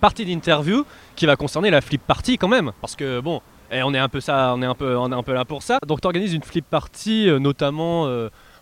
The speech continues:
en l'honneur de ton dernier album qui est sorti en, en mars dernier. Pourquoi avoir eu recours à Ulule pour faire ce genre, pour, déjà pour faire l'album, la flip party,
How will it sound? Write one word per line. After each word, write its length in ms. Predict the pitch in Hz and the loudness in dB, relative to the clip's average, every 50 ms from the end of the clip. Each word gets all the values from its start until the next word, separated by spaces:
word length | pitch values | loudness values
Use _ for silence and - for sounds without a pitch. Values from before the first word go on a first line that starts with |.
| - | -10
en 100 | 101 107 | -6 -4
l'honneur 540 | 110 123 139 156 160 165 175 180 170 160 - 104 95 | -2 0 0 0 0 -2 -2 -4 -4 -4 -6 -10 -14
de 60 | 104 | -16
ton 160 | 117 - 123 120 | -14 -10 -8 -6
dernier 260 | 120 117 123 131 123 | -6 -4 -4 -2 -2
album 300 | 135 135 135 156 160 - | -2 0 0 -2 -2 -2
qui 80 | - | -6
est 40 | 127 | -10
sorti 280 | - 123 - - - 135 | -12 -12 -14 -12 -8 -8
en, 200 | 117 117 113 - - - - _ - - | -6 -6 -8 -10 -14 -20 -20 _ -12 -6
en 100 | 117 120 | -4 -2
mars 240 | 120 123 117 110 110 | 0 0 -2 -2 -2
dernier. 280 | 120 131 127 143 175 180 - | -2 0 0 0 -2 -2 -2
Pourquoi 280 | - 190 - - 277 247 | -2 -2 2 4 4 4
avoir 240 | 175 175 165 147 170 | 6 4 4 4 4
eu 60 | 170 | 4
recours 600 | 147 156 143 - - 190 196 240 226 - - - _ - - - - | 2 2 0 -2 -2 -2 0 0 0 -2 -6 -14 _ -20 -18 -8 -2
à 80 | 127 | 0
Ulule 460 | 143 156 165 151 147 170 214 185 117 92 - - - - - - - - - - - - | 2 2 2 4 4 4 4 2 0 -2 -6 -14 -20 -20 -20 -20 -20 -20 -20 -20 -12 -6
pour 160 | - 165 95 | -4 -4 0
faire 180 | - 196 208 196 | 2 2 2 2
ce 200 | - - - 160 | 2 -2 -2 -2
genre, 180 | 135 147 170 165 | 2 2 0 0
pour, 180 | - - 156 147 | 0 -2 -2 0
déjà 220 | 139 147 160 180 | 0 2 0 0
pour 100 | - 120 | 0 0
faire 140 | 117 120 120 | -2 2 4
l'album, 400 | 127 135 139 151 190 202 202 175 | 4 4 4 6 6 6 6 4
la 80 | 143 | 0
flip 240 | 127 - - 135 - | -2 -2 -4 -4 0
party, 320 | 156 135 - - 214 220 | 0 0 0 0 -4 -4